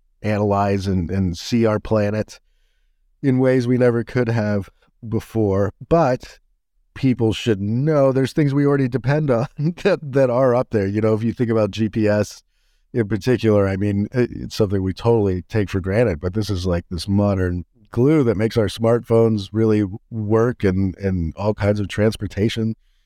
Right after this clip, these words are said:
systems. And, and these satellites are in the same area, right? If, if there's a,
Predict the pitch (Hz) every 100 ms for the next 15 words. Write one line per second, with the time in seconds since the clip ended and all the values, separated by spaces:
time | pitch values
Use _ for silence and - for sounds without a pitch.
0 | _ _ - 117 - 120 123 110 - 101
1 | 104 101 98 101 107 110 110 - 123 123
2 | 120 110 120 120 110 - 113 110 110 101
3 | _ _ _ _ _ _ 104 120 120 80
4 | 82 98 117 104 104 117 92 101 - 101
5 | 95 90 85 90 - 101